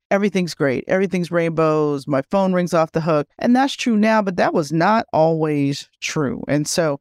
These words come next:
I thought that it would be really helpful for you all to understand a little bit more about my journey. So there's three stories that I'm gonna tell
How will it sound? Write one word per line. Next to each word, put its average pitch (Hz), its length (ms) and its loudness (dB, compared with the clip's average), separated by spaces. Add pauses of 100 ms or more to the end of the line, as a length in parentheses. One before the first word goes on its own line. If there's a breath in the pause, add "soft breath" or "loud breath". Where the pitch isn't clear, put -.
I 175 100 0
thought 185 260 0
that 165 120 2
it 160 140 0
would 160 120 -4
be 156 140 0
really 151 280 2
helpful 147 920 -2
for 156 120 0
you 156 260 0
all 139 160 2
to 160 200 -2
understand 147 840 0
a - 80 -2
little 147 380 -2
bit 147 360 -2
more 135 380 -2
about 123 380 -2
my 131 100 0
journey. 131 380 0
So 139 160 -6
there's 139 200 -4
three 170 260 -2
stories 147 440 -2
that 147 140 0
I'm 135 100 0
gonna 135 240 -2
tell 131 540 -2